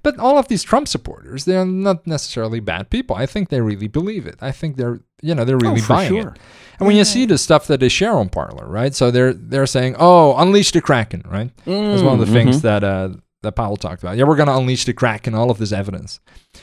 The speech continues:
Speaker 1: So one of the things that, that there, there's a lot of, you know, like, a, a, a lot of faulty thought processes there. Like, these people, they, they, they're sharing allegations and calling it evidence.
Speaker 2: Yeah.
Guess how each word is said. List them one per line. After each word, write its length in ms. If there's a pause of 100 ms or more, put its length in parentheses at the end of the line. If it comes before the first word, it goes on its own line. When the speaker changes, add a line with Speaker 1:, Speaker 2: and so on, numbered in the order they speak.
(480)
Speaker 1:
So 400 (120)
one 200
of 80
the 80
things 360
that, 220
that 200 (880)
there, 280
there's 300
a 40
lot 220
of, 220
you 100
know, 160
like, 260
a, 220 (120)
a, 120 (280)
a 220
lot 180
of 60
faulty 880
thought 420
processes 580
there. 180
Like, 220
these 120
people, 220
they, 160
they, 680
they're 180
sharing 420
allegations 960 (580)
and 200
calling 340
it 80
evidence. 580 (540)
Speaker 2:
Yeah. 200